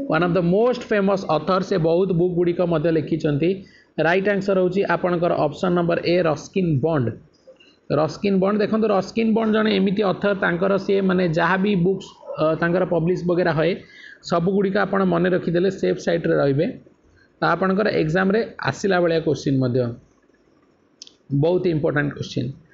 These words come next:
ଅ, next କ୍ୱେଶ୍ଚନକୁ ଯିବା। Who is the author of the book Relentless and Autobiography? ସମସ୍ତେ ଜାଣିଛନ୍ତି, ଦୁଇଟା ଜିନିଷ, ଗୋଟେ ହେଲା Biography, ଗୋଟେ ହେଲା autobiography। ବାୟୋଗ୍ରାଫି ହେଲା ଯଦି ଜଣଙ୍କର ଜୀବନୀ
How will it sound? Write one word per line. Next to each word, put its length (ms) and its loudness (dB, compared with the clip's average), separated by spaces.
ଅ, 180 2
next 280 -2
କ୍ୱେଶ୍ଚନକୁ 420 0
ଯିବା। 320 0
Who 100 2
is 80 0
the 80 2
author 220 0
of 140 0
the 140 2
book 160 0
Relentless 720 2
and 160 -2
Autobiography? 840 0
ସମସ୍ତେ 380 0
ଜାଣିଛନ୍ତି, 760 0
ଦୁଇଟା 280 0
ଜିନିଷ, 280 0
ଗୋଟେ 220 0
ହେଲା 140 2
Biography, 640 0
ଗୋଟେ 200 0
ହେଲା 200 2
autobiography। 840 0
ବାୟୋଗ୍ରାଫି 560 2
ହେଲା 200 2
ଯଦି 320 0
ଜଣଙ୍କର 520 2
ଜୀବନୀ 840 0